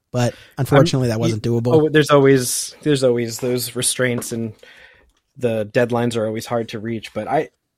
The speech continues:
Speaker 2: they, both books capture the time period that they're from perfectly.
Speaker 1: Now that you've reread this and we've had this discussion, I mean, where,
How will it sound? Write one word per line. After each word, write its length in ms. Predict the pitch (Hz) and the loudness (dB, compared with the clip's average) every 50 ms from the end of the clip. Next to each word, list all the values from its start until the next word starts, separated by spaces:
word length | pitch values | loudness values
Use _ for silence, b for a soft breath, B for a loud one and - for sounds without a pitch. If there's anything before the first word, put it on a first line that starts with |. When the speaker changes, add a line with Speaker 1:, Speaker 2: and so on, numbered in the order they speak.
| _ _ _ | _ _ _
Speaker 2:
they, 200 | - 131 196 208 | 0 4 4 4
both 420 | 202 - 127 - 214 262 269 - - | 4 4 4 6 6 6 6 4 4
books 260 | - 214 202 - - | 4 4 4 4 -2
capture 640 | - - - 135 139 - - - 175 175 180 170 - _ 123 | -10 0 2 2 2 2 0 0 0 2 0 0 -4 _ -8
the 80 | 120 135 | -8 -6
time 340 | - - - 143 139 135 127 | -6 -2 2 2 2 2 2
period 640 | 127 135 131 131 127 123 120 120 113 110 _ _ _ _ _ _ _ _ _ _ _ _ _ | 0 0 0 2 2 2 0 0 -2 -2 _ _ _ _ _ _ _ _ _ _ _ _ _
that 160 | - 127 123 | -4 -4 0
they're 120 | - 123 120 | 0 0 0
from 440 | - - - 117 113 120 139 135 127 | 0 -2 -2 -2 0 2 0 0 -2
perfectly. 600 | - - 117 104 - 95 _ - 87 - - b b b b b b b b b b | -2 -4 -4 -4 -4 -10 _ -14 -16 -16 -16 b b b b b b b b b b
Speaker 1:
Now 240 | 180 180 190 196 202 | 0 2 4 4 4
that 140 | 185 180 - | 2 2 2
you've 260 | 170 156 143 135 - _ _ | 2 0 0 0 -6 _ _
reread 420 | - 143 143 143 135 123 123 123 127 | -6 0 2 4 4 4 4 4 6
this 260 | 131 123 123 117 - | 6 4 4 4 0
and 360 | - 76 110 113 110 110 104 - - | -4 -4 -4 -4 -4 -4 -6 -8 -6
we've 160 | 113 117 113 | -4 -4 -2
had 180 | - 120 117 113 | 0 0 0 0
this 140 | 117 113 - | -2 -4 -4
discussion, 420 | 131 127 - - 113 113 - 131 | -6 -6 -4 -4 -4 -4 -2 -2
I 60 | 123 | 0
mean, 140 | 131 135 131 | 0 2 2
where, 500 | 139 160 175 190 208 202 196 196 190 190 | 2 2 2 2 2 2 2 2 0 -2